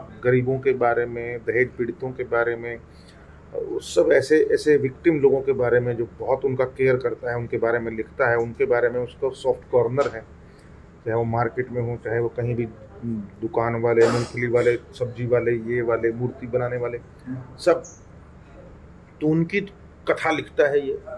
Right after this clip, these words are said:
जबकि कोई नहीं लिखता है, सबको बिकाना चाहिए, हिट चाहिए सबको। और ये इसका,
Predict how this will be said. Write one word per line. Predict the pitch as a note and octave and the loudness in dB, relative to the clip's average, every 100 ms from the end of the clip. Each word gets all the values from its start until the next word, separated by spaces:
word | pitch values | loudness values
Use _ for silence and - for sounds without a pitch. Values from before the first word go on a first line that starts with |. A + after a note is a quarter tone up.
| C3 | -2
जबकि | B2+ C3 | -2 -2
कोई | B2+ C#3+ D3 | 6 6 6
नहीं | C#3+ | 2
लिखता | B2+ B2+ B2+ A#2+ | 0 0 -2 -2
है, | B2 - | -8 -8
सबको | A#2+ - A#2+ | -6 0 0
बिकाना | A2+ - A#2+ B2 B2 | 0 -2 0 0 -2
चाहिए, | - A2 A#2+ A#2 | -4 -6 -6 -2
हिट | C3 - | -2 -2
चाहिए | - A#2+ A#2+ | -2 -2 -2
सबको। | A2+ A2+ - - - - - - - - - | -4 -8 -10 -12 -12 -18 -20 -20 -20 -20 -2
और | A#2+ A#2 | 2 4
ये | C3+ D#3 | 8 8
इसका, | C#3+ - - C3+ B2+ A2+ | 6 0 -2 0 2 0